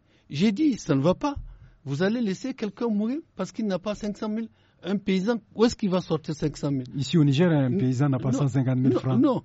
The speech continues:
Speaker 2: Pour des
Speaker 1: Et,
Speaker 2: cas comme ça, qu'est-ce
Speaker 1: et,
Speaker 2: que vous faites ?
Speaker 1: et, et, et je, non, j'ai pas fini. Parce que le Burkina, tout, im-, immédiatement, le,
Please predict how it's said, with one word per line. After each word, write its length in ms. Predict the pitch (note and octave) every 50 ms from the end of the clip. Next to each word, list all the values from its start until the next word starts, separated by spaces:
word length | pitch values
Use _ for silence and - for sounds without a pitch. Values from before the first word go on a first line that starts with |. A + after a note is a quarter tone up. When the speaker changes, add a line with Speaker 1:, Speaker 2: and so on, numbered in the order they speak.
| - -
Speaker 2:
Pour 100 | F3 C#3+
des 80 | C#3
Speaker 1:
Et, 100 | D#3 F3+
Speaker 2:
cas 100 | G3 -
comme 200 | - - D#3 D3
ça, 180 | C3+ - D#3 B2+
qu'est-ce 180 | - C#3+ F3+ F#3+
Speaker 1:
et, 40 |
Speaker 2:
que 60 | F3+ C#3+
vous 60 | A#2+
faites ? 180 | - C#3+ C3+ B2+
Speaker 1:
et, 280 | F#3 F#3 F3 D#3 C3 - _ -
et, 280 | C#3 C#3 C#3 B2+ - - _ _ -
et 120 | C3+ B2+
je, 120 | C3 E3 G#3
non, 340 | A#3+ - B3 E4+ G4 F4 C#4
j'ai 160 | D3+ C#3+ D3+
pas 200 | - A#3+ C4 C4+
fini. 440 | - - C4 C4 D4 F#4 E4 - - - _ _ _
Parce 180 | - D3+ C#3+ -
que 220 | - G3+ F#3 D#3+ - - _ _ _ _ _ _
le 140 | - C3 B2+
Burkina, 520 | B2 C#3 C#3+ C#3 - G#3 A3+ C4+ F4 - - - _ _ _
tout, 140 | - A3 G3 F3+ -
im-, 280 | E3+ D#3+ F3+ F#3+ F3 - -
immédiatement, 560 | D#3+ F3+ F#3 F3 G3 G3 - - B3+ C#4 E4
le, 220 | D4+ F3 D3 C#3